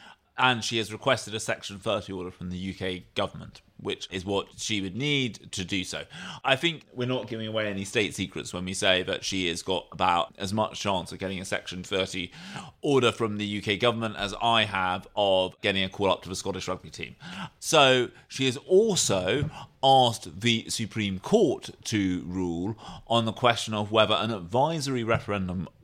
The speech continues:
on independence without the permission of the U K government would be legal. There, the answer is less certain. I think it is highly unlikely the Supreme Court would say it was legal. I think there is a chance the Supreme Court might say, "Well, we, we won't rule on a hypothetical. We'd have to have seen the,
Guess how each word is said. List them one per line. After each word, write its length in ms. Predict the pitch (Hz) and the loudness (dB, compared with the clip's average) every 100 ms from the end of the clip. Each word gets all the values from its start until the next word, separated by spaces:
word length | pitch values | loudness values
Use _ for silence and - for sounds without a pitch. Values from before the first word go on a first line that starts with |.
| - | -2
on 180 | 107 104 | 2 4
independence 600 | 95 95 104 87 80 95 | 2 0 0 -2 -6 -8
without 360 | 95 110 120 80 | 0 2 2 -2
the 40 | |
permission 300 | 98 92 - | -6 -6 -6
of 60 | 82 | -6
the 80 | 90 | -4
U 160 | 85 | -4
K 180 | 90 87 | -2 -4
government 400 | 92 85 82 80 - | -4 -6 -8 -10 -4
would 180 | 98 85 | -2 0
be 380 | 92 87 82 _ - | 2 2 0 _ -4
legal. 440 | 98 90 82 - - - - - - _ | -2 -2 -6 -14 -18 -18 -14 -12 -14 _
There, 500 | 120 147 185 190 170 | -4 2 4 4 2
the 140 | 131 139 | 0 0
answer 380 | 127 113 113 104 | 0 -2 -6 -6
is 100 | 98 | -2
less 260 | 104 - | -2 -2
certain. 500 | - 95 - - 110 - - | -4 -6 -8 -18 -20 -14 0
I 140 | 113 | 2
think 160 | 123 113 | 2 -2
it 60 | |
is 100 | 104 | -4
highly 280 | 101 143 143 | -2 0 2
unlikely 320 | 123 113 87 | 4 2 0
the 60 | 90 | -8
Supreme 220 | - 98 | -8 -4
Court 200 | 98 82 | -2 -2
would 100 | 90 | -2
say 160 | - 92 | 2 2
it 80 | - | 2
was 160 | 85 | -6
legal. 400 | 104 123 175 196 - - - - - - | -4 -4 -6 -8 -14 -14 -12 -10 -10 2
I 140 | 117 | 2
think 120 | 120 | 2
there 80 | 117 | 0
is 80 | 101 | -2
a 60 | |
chance 440 | 95 147 160 131 - | 0 4 4 2 -6
the 60 | |
Supreme 240 | 120 127 113 | -4 -4 0
Court 240 | 123 104 | 2 4
might 220 | 101 101 | 4 0
say, 240 | - 113 104 | 2 4 4
"Well, 160 | 98 | 2
we, 220 | 95 95 - _ | 0 -4 -8 _
we 120 | 101 110 | -2 6
won't 320 | 110 104 90 | 6 6 2
rule 200 | 113 107 | 2 2
on 80 | 98 | 2
a 80 | |
hypothetical. 580 | 95 98 104 110 - 139 | 0 -2 0 -2 -2 -4
We'd 120 | 120 | 0
have 140 | 98 90 | 0 -2
to 80 | 95 | -8
have 100 | - | -4
seen 380 | 113 104 92 | -2 -2 -2
the, 180 | 95 87 | -4 -6